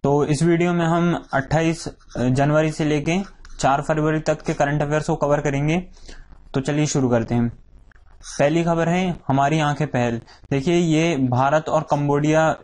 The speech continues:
जो दक्षिण पूर्वी, अ, एशिया का देश है, उसके मध्य में हुआ है और इन, इसके तहत दोनों देश खुफिया और सैन्य सहयोग बढ़ाएंगे।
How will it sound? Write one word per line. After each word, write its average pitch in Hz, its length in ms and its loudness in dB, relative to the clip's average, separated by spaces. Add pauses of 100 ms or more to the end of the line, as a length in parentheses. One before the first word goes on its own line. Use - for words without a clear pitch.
(120)
जो 127 400 0
दक्षिण 131 440 -2
पूर्वी, 151 520 0 (320)
अ, 123 220 4 (320)
एशिया 139 300 0
का 151 140 0
देश 143 280 0
है, 180 180 -2 (300)
उसके 156 420 0 (540)
मध्य 143 240 2
में 156 120 2
हुआ 143 220 2
है 151 80 4
और 170 200 2
इन, 156 280 0 (220)
इसके 135 260 -2
तहत 151 320 -2 (320)
दोनों 151 300 2
देश 170 180 0
खुफिया 151 400 0
और 165 100 0
सैन्य 151 280 -2
सहयोग 147 340 -2
बढ़ाएंगे। 117 440 0